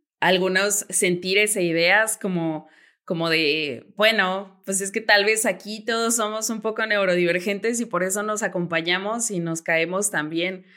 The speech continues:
Y ese acompañamiento como que te une y se siente bien bonito. Entonces,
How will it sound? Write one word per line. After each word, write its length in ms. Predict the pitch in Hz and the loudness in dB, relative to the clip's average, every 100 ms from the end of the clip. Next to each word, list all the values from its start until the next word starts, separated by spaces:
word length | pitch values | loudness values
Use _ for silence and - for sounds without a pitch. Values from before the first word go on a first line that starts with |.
| - - _ _ _ _ | -20 -20 _ _ _ _
Y 380 | 185 185 170 - | 0 2 2 4
ese 240 | 220 262 | 4 4
acompañamiento 1400 | 262 254 214 190 185 202 202 208 214 220 226 233 233 _ _ _ | 2 0 -2 -2 -2 -2 -4 -4 0 0 0 -2 -8 _ _ _
como 340 | 196 190 190 | -6 -4 -4
que 160 | 185 190 | -2 -4
te 300 | 185 180 180 | 0 0 2
une 400 | 208 247 226 208 | 0 0 -2 -2
y 60 | 202 | -4
se 180 | - | -4
siente 400 | - 208 208 226 | -4 -4 -4 -4
bien 320 | 220 214 214 214 | -4 -4 -4 -6
bonito. 600 | 208 196 196 190 160 156 | -8 -10 -10 -6 -6 -6
Entonces, 580 | 180 196 202 220 - | -10 -12 -10 -10 -12